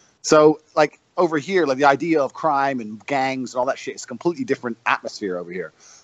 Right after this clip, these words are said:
And it's genuinely a safe place to be. Like, girls walk alone at night. Like, all the shit you never see in the West happen here. And also, they have none of the immigration problems or anything, other besides me, I've rolled up, this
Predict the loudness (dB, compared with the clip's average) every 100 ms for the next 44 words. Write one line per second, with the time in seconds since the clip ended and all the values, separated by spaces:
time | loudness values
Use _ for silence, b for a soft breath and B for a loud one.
0 | _ 2 2 4 4 6 6 6 4 2
1 | 0 0 0 -2 -2 -2 -2 0 2 2
2 | 4 0 0 -4 -4 0 4 4 2 -2
3 | 0 2 0 -4 -4 -2 -2 -2 -4 0
4 | 2 2 0 -6 -8 -18 -14 -14 _ b
5 | b b b b -2 2 4 2 0 0
6 | 0 -2 -4 -4 -6 -8 -10 -8 -4 -4
7 | -4 -4 -2 -2 -6 -10 -8 -8 -8 -2
8 | 0 0 0 -4 -4 -8 -4 -4 -4 -6
9 | -4 -6 -6 -10 -12